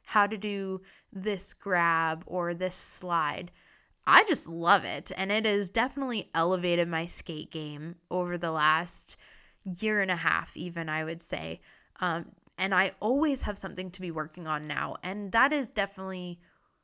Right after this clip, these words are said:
something I love so much about park skating and roller skating is you're never done. <laughs> I mean, you can, you can learn as little as you want or as much as you want.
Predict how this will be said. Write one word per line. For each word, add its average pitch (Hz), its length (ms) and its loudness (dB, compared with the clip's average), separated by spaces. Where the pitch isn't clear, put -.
something 180 640 -2
I 175 420 0
love 170 400 -4
so - 520 -4
much 180 480 -4
about 165 420 -4
park 160 340 -4
skating 156 680 -6
and 180 220 -4
roller 175 280 0
skating 160 580 -6
is 175 600 -4
you're 214 420 -2
never 339 400 4
done. 220 480 2
<laughs> - 340 -12
I 226 140 8
mean, 277 380 4
you 262 260 4
can, 269 420 0
you 262 200 2
can 247 380 -2
learn 277 360 0
as 214 320 2
little 262 640 0
as 269 220 4
you 269 140 2
want 277 380 -2
or 196 180 2
as 185 180 0
much 175 260 -6
as 160 200 -6
you 151 120 -6
want. - 400 -8